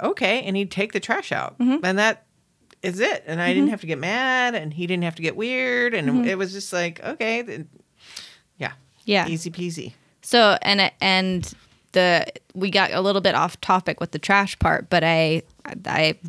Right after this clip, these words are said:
Speaker 2: bring this up because in my mind, this is a way of, like, preventive care so that you don't need to make amends, right? Like, the
Speaker 1: Mm-hmm.
Speaker 2: more you can communicate and be upfront and,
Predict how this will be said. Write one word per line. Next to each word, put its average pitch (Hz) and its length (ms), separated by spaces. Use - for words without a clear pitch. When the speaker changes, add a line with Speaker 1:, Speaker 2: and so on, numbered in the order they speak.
Speaker 2:
bring 196 200
this 180 240
up 175 220
because 170 640
in 170 160
my 165 160
mind, 156 340
this 175 200
is 170 180
a 165 80
way 160 460
of, 160 520
like, 165 440
preventive 202 600
care 175 520
so 214 200
that 202 160
you 170 80
don't 170 320
need 180 300
to - 120
make - 240
amends, - 600
right? 170 400
Like, 180 220
the 196 60
Speaker 1:
Mm-hmm. 185 80
Speaker 2:
more 190 200
you 202 140
can 190 180
communicate 185 720
and 165 220
be 170 160
upfront 170 920
and, 165 580